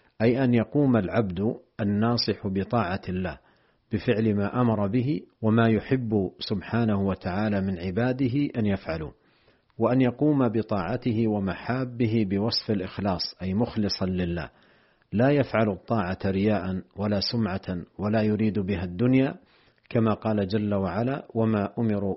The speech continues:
إلا ليعبدوا الله مخلصين له الدين حنفاء". وقال تعالى: "ألا لله الدين الخالص"، وأن يحب في الله ويبغض فيه،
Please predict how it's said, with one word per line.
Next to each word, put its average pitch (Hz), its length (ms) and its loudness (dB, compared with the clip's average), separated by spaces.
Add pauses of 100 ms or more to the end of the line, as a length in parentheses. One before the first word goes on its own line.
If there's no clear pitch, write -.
(100)
إلا 113 320 0
ليعبدوا 92 560 -2
الله 92 420 -4
مخلصين 98 720 -4
له 85 200 -6
الدين 107 540 -2
حنفاء". - 480 -6 (920)
وقال 135 400 4
تعالى: 135 540 0 (220)
"ألا 123 260 4
لله 107 500 2
الدين 107 380 2
الخالص"، 90 640 -4 (760)
وأن 120 240 6
يحب 127 580 2 (320)
في - 160 -4
الله 123 640 0
ويبغض 113 680 4
فيه، 87 240 -4